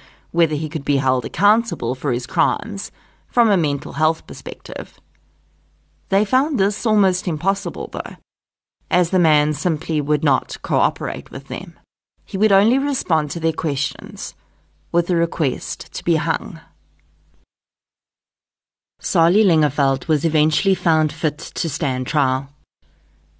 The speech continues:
He seemed to revel in the attention that he got and showed no remorse for his crimes. Due to Sali's refusal to cooperate with proceedings, the judge decided to enter a not guilty plea on his behalf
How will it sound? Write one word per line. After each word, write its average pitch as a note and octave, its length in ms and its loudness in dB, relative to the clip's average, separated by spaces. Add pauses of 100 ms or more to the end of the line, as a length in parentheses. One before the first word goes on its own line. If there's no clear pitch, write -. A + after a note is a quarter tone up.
(140)
He G#3+ 140 -2
seemed B3+ 400 4
to B3 200 2
revel D#3+ 400 6
in C#3+ 140 4
the D3 140 4
attention D3 580 0
that B2+ 140 -2
he C3 80 -2
got C3 420 -4 (480)
and E3 160 0
showed D#3 260 2
no D3+ 220 4
remorse C#3 480 2
for - 140 -4
his B2 160 -4
crimes. D3 640 -4 (1300)
Due G3 140 2
to E4 160 -2
Sali's D#3+ 480 4
refusal D#3 580 2
to E3+ 160 0
cooperate C#3+ 600 0
with C#3 160 -8
proceedings, C#3+ 760 -2 (580)
the E3 100 0
judge F3 320 2
decided D3 540 2
to - 140 0
enter D3 360 2
a C#3+ 60 2
not C#3 340 0
guilty D#3 360 0
plea C3+ 280 -2
on C3 160 0
his C#3 200 -4
behalf C#3+ 680 -4